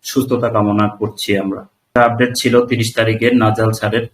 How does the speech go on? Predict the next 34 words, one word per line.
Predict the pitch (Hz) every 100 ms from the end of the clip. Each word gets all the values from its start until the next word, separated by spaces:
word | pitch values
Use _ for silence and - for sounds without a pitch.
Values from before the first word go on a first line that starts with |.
| _ _ - 104
যে | 107 107
নাজাল | 107 101 107 104
স্যার | - 107 107 -
আমাদের | 101 101 107 104 - -
কোম্পানি | 104 104 104
থেকে | 107 104
চলে | 101 107 107
গেছেন। | 101 104 - -
তো | 135
এটা | 117 113
তো | 113 110 107
স্বাভাবিক | 101 104 104 104
নিয়ম, | 104 104 - - -
একটা | 104 101
যে | 101
কোনো | 98 107
কোম্পানিতে | 104 101 101 101 101 104
আসবে | 101 101 104
যাবে | 98 98 101
এটা | 101 101
থাকবেই। | 95 90 95 131 - _ _ _ _
নাজাল | 101 98 104 98
স্যারও | - 104 104 101 -
ঠিক, | 98 - 101
আহ, | 101
সেরকম | 101 101 104 - -
সেভাবেই | - 104 104 104 104
গেছেন। | 101 98 123 139
তিনি | - 101 104 101
ভালো | 101 104 104 - _ -
কেটেছে | 113 120 120
দুই | 120 110
বছর | 113 113 120
সময়, | - - 113 135